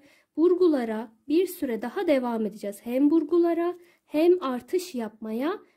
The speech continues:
devam ediyoruz. Sadece kol kısmında her iki kolu da bu şekilde kestik arkadaşlar. Bakın bir eş için gayet yeterli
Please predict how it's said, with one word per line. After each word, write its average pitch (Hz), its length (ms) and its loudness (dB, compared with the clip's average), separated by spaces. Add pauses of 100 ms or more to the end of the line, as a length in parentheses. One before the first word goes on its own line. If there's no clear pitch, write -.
(160)
devam 247 580 0
ediyoruz. 214 640 -4 (100)
Sadece 330 640 0
kol 370 340 -2
kısmında 277 560 -2
her 415 180 0
iki 294 240 0
kolu 320 340 2
da 208 300 -2
bu 370 60 0
şekilde 233 680 -4 (120)
kestik 294 400 -2
arkadaşlar. 214 720 -4
Bakın 233 320 -6
bir 339 140 2
eş 226 240 0
için 269 280 -6
gayet 247 440 -4 (1200)
yeterli 262 800 -2